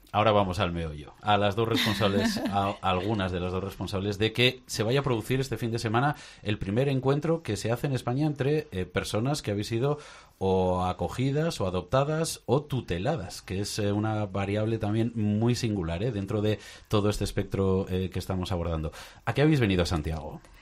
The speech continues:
Speaker 2: Bueno, yo soy la responsable de Cora Joven, que es la sección juvenil de Cora, que es la coordinadora de asociaciones de adopción y acogimiento de España. Hay un total de dieciocho asociaciones compuestas, eh, distribuidas por todo el territorio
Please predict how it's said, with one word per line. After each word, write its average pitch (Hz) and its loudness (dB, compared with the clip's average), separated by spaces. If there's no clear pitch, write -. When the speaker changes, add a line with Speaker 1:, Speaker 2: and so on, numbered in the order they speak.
Speaker 2:
Bueno, 247 8
yo 233 10
soy 233 6
la 220 10
responsable 214 4
de 196 2
Cora 196 4
Joven, 269 2
que 202 4
es 208 4
la 202 6
sección 208 -2
juvenil 202 0
de 190 -2
Cora, 240 2
que 226 -4
es 214 2
la 208 4
coordinadora 190 0
de 180 0
asociaciones 185 -4
de 185 -2
adopción 185 -2
y - 0
acogimiento 190 -2
de 180 0
España. 226 0
Hay 190 -2
un 190 -2
total 185 0
de 185 -2
dieciocho 190 -2
asociaciones 196 -4
compuestas, 185 0
eh, 214 4
distribuidas 202 6
por 196 -4
todo 196 4
el 185 2
territorio 185 2